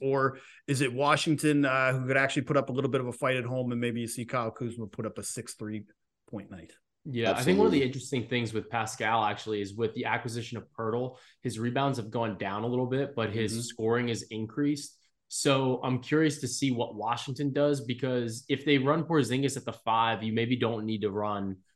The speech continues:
Speaker 2: uh, you maybe, may-, maybe don't need to use Poeltl as much, and they can run Siakam at the five.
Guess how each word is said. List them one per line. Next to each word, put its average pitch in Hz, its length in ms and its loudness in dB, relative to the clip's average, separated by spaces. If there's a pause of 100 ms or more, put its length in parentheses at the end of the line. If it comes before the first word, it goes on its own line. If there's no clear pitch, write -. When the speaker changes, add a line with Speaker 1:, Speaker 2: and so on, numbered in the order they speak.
(280)
Speaker 2:
uh, 95 520 0
you 123 220 -2
maybe, 127 240 4
may-, 135 260 4
maybe 127 320 2
don't 113 300 0
need 110 200 -2
to 104 40 -6
use 101 360 -4
Poeltl 107 400 -2
as 92 120 -10
much, 92 300 -6
and 107 60 -8
they 104 60 -4
can 107 160 -6
run 107 360 -4
Siakam 107 600 -2
at 95 80 -10
the 120 60 -16
five. 98 460 -4